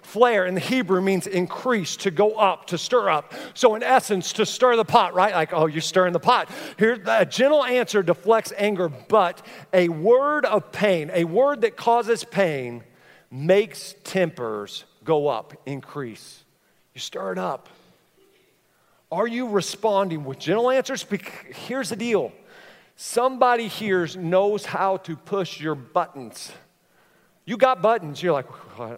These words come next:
I, I do have buttons." You got buttons. I got buttons. I can tell you Casey's got buttons, and I'm really good at pushing them. I'm like, "Ooh, let's poke the bear." You know, she looks small and nice, but boy, she's mean sometimes. Um, <laughs> I'm dead.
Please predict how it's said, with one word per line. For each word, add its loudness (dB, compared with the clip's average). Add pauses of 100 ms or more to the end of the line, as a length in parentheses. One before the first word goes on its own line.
I, -20
I -14
do -14
have -12
buttons." -8 (920)
You -8
got 2
buttons. -2
I 0
got 0
buttons. -2
I 0
can -6
tell 0
you -4
Casey's -4
got -4
buttons, -4
and -10
I'm 0
really 2
good -4
at -4
pushing -8
them. -12
I'm -8
like, -6
"Ooh, -6
let's -4
poke -4
the -6
bear." -2 (100)
You -2
know, 0
she -4
looks 0
small 0
and -4
nice, -2
but -8
boy, 2
she's -8
mean -4
sometimes. -8 (260)
Um, 2 (1200)
<laughs> -
I'm -6 (840)
dead. -4